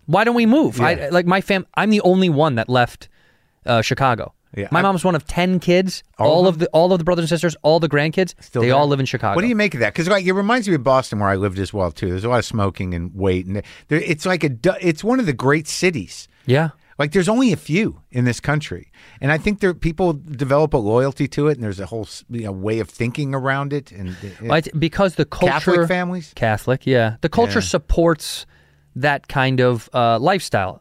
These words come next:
Speaker 1: I would say, like, because you have a strong sports team presence, which always does this bonding thing. It makes us feel like we're all on the same
Speaker 2: Yeah,
Speaker 1: team.
Speaker 2: I missed all that, yeah.
Speaker 1: But, I mean, but it does, i-, if you moved there, it would kinda do it to you naturally now.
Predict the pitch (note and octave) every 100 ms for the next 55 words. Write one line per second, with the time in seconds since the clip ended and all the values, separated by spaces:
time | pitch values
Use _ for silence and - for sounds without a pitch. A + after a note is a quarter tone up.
0 | - D#3 F3+ - E3+ D3 - D3+ E3 C3
1 | - - D3+ D3 - - C3 - - C3+
2 | B2+ C3+ B2+ C3 D3 - F#3+ A3 D3 D#3+
3 | C#3+ C3 - A#2 B2 C3 A#2 A2 - G#2+
4 | F#2+ F#2+ - - D3+ F3 F#3 G3 - F3
5 | E3 C3 C3+ B2+ C3+ B2+ A2+ - C3+ B2
6 | F#2 - F#2 G#2 A2 G#2 G2+ E2+ E2 E2
7 | D#2+ F#2 E2+ D#2 - - A#3 A#3+ A#3+ A3+
8 | G3+ F#3 A3+ F#3 G#3+ A#3 - F#3+ F3 D#3+
9 | B3+ G3+ A3 C#4+ C#3+ A2 G#2 A#2+ E3+ G3
10 | G3+ - - C4 E4 D3 E3 A3+ - F3+
11 | D#3 B2 A#2 B2+ - A2 G2+ F#2+ -